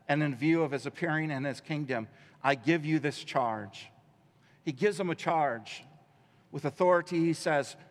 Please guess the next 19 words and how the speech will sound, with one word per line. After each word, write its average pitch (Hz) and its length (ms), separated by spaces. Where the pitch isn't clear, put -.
"Preach 185 640
the 135 200
word. 131 600
Be 175 160
prepared 165 680
in 165 180
season 165 680
and 135 100
out 127 220
of 120 100
season." 117 480
Be 208 180
prepared 196 540
in 190 240
season 185 680
and 156 100
out 147 280
of 127 80
season. 120 560